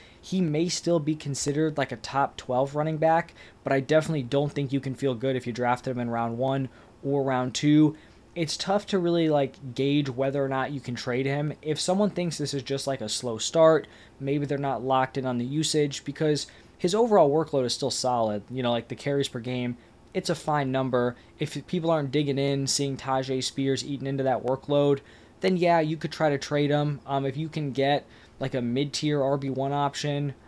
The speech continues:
I would totally be flipping Derrick Henry. If someone wants to buy him based on his previous season production, that would be awesome.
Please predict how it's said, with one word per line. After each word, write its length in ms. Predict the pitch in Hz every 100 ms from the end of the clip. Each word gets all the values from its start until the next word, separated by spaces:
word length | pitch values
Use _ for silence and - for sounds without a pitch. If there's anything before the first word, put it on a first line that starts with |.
| -
I 80 | 131
would 180 | 135 135
totally 320 | 139 147 147
be 140 | 131
flipping 340 | 131 147 135 143
Derrick 260 | 139 135
Henry. 420 | 135 143 143 139 - -
If 140 | - 135
someone 260 | 175 165
wants 180 | 156 151
to 80 | 131
buy 280 | 110 120 131
him 240 | 135 131
based 340 | 120 123 127 -
on 220 | 120 123
his 240 | 123 117
previous 500 | - - 139 139 147
season 320 | - 143 135 131
production, 600 | 139 139 - 151 139 127 - - -
that 100 | 127
would 160 | 147
be 140 | 143 143
awesome. 500 | 139 139 156 143